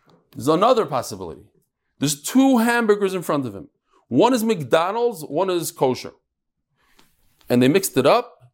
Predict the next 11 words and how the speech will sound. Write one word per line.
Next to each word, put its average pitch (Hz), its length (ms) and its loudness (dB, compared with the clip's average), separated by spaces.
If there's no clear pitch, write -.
and 170 120 2
he 240 80 2
ate 220 160 0
one. 131 260 -4
Now, 117 140 4
the 131 100 -4
nafkamina 156 420 0
between 180 240 -4
the 151 60 0
two 151 340 0
is, 107 420 -6